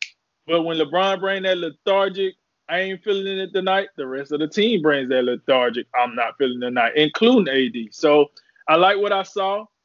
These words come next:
I was impressed. Um, yes, I'm a, I'm gonna say right now with my chest out that the Lakers are the best team in the N B A right now. But we do still got a good little ways to go before the end of the season, so we'll see what happens from here on out.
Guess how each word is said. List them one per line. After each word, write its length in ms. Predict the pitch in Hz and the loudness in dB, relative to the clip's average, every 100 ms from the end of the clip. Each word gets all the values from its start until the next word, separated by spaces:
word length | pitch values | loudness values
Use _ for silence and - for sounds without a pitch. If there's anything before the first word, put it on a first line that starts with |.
| _ _ | _ _
I 100 | 151 | -4
was 160 | 160 160 | -4 -4
impressed. 600 | 160 - 196 196 208 - _ _ _ | -10 -6 -4 -4 -4 -12 _ _ _
Um, 500 | 160 156 151 147 147 147 _ _ | -6 -2 -2 -4 -8 -14 _ _
yes, 320 | 156 180 196 180 | -2 0 0 -2
I'm 200 | 180 185 | -4 -4
a, 40 | |
I'm 300 | 170 - 170 | -10 -10 -8
gonna 80 | 180 | -6
say 240 | - 185 | -2 0
right 260 | 180 180 175 | 4 4 2
now 240 | 175 185 | 0 0
with 140 | 175 170 | 0 -4
my 80 | |
chest 360 | 170 - 185 175 | -4 -2 -2 0
out 240 | 185 185 - _ - | 0 0 -4 _ -8
that 140 | 151 | -6
the 60 | 165 | 0
Lakers 360 | 180 175 180 156 | 0 0 -4 -8
are 280 | 175 175 185 | -2 0 0
the 120 | 175 | -2
best 260 | 175 185 180 | -4 -6 -6
team 220 | 190 180 | -8 -8
in 60 | 180 | -8
the 60 | |
N 180 | 180 185 | -4 -2
B 80 | 180 | 2
A 120 | 180 | 2
right 220 | 180 175 175 | 4 2 2
now. 260 | 180 190 - _ _ - | -2 -4 -10 _ _ 2
But 120 | 147 | 4
we 100 | 156 | 6
do 280 | 151 185 190 | 6 6 4
still 320 | - 175 180 | 2 2 4
got 220 | 170 170 | 4 4
a 60 | 170 | 2
good 220 | 170 175 | 0 0
little 200 | 175 165 | 0 2
ways 280 | 170 175 170 | 2 2 -2
to 60 | |
go 240 | 147 165 165 | -2 0 0
before 320 | 151 156 165 | -4 0 0
the 200 | 156 160 | 0 -4
end 100 | 160 | -2
of 100 | 156 | -2
the 60 | 151 | -2
season, 320 | 156 160 165 | 2 2 0
so 200 | - 135 | -2 0
we'll 200 | 143 156 | 2 0
see 180 | 170 170 | 2 2
what 200 | 165 170 | 4 2
happens 240 | 175 175 | 0 -4
from 180 | - 165 | -8 -2
here 200 | 175 175 | 2 2
on 200 | 175 180 | 2 0
out. 200 | 196 | 0